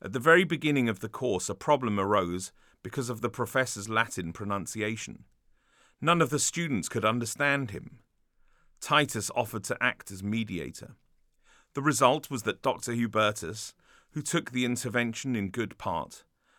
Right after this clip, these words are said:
agreed to write out his lectures, which Titus would then distribute among the students. One important result was that Titus got to know the doctor very well. He wrote to Titus later,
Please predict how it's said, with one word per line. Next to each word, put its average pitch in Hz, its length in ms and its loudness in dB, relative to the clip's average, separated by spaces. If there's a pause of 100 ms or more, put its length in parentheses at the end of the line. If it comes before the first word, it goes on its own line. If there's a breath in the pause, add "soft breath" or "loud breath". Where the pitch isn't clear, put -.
(180)
agreed 160 420 2
to - 200 -6
write 123 340 2
out 117 200 2
his 101 140 -8
lectures, 95 600 -6 (300)
which - 240 -6
Titus 135 520 -2
would 95 180 -6
then 107 280 -2
distribute 92 600 -6
among 90 260 -4
the 92 60 -8
students. - 720 -10 (920 soft breath)
One 170 200 6
important 160 540 2
result 92 520 -6 (300 soft breath)
was 107 120 -8
that 131 160 0
Titus 131 440 -2
got - 280 -6
to 107 100 -6
know 98 160 0
the 95 100 -6
doctor 87 400 -6
very 104 300 -2
well. 87 360 -6 (920)
He 113 120 -8
wrote 139 260 4
to - 120 -8
Titus 120 520 0
later, 95 480 -4